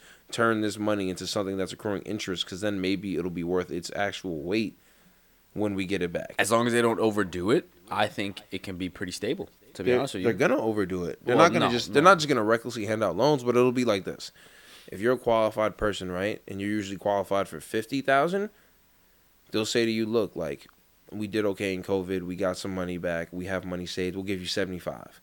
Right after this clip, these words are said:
Speaker 1: That's what it's gonna be. For you guys with bad credit that are listening to this, turn this off and fix your credit. But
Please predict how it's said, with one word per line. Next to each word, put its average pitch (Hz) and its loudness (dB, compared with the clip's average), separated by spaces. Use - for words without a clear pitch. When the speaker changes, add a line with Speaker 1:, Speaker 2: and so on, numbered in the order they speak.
Speaker 1:
That's 139 6
what 120 2
it's 92 -6
gonna 95 -6
be. 67 -8
For - -6
you 143 -4
guys 165 6
with 110 -2
bad 120 2
credit 123 2
that 123 2
are 120 2
listening 127 -2
to 131 -4
this, 135 0
turn 120 -2
this 139 -2
off 117 2
and 110 -14
fix - -6
your 87 -10
credit. 85 -6
But 120 4